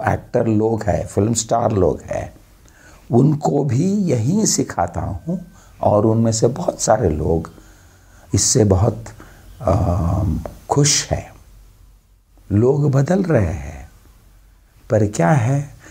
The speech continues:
बदलने वाले लोग, ग्राम के तरफ जाने वाले लोग कम हैं और कुबेर नगरी के, अम,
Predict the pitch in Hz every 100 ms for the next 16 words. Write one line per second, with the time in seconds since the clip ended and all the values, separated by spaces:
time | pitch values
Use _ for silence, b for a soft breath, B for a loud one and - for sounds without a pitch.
0 | B B B 117 117 131 170 170 165 165
1 | 143 131 131 92 104 107 85 - - b
2 | b - 101 135 139 165 170 175 151 143
3 | 156 180 170 127 117 113 113 95 92 98
4 | 98 98 - 139 160 143 185 185 - -
5 | b b b b b - 95 92 92 123
6 | 120 143 156 151 143 123 139 117 107 107
7 | 101 - - - - - 98 92 85 82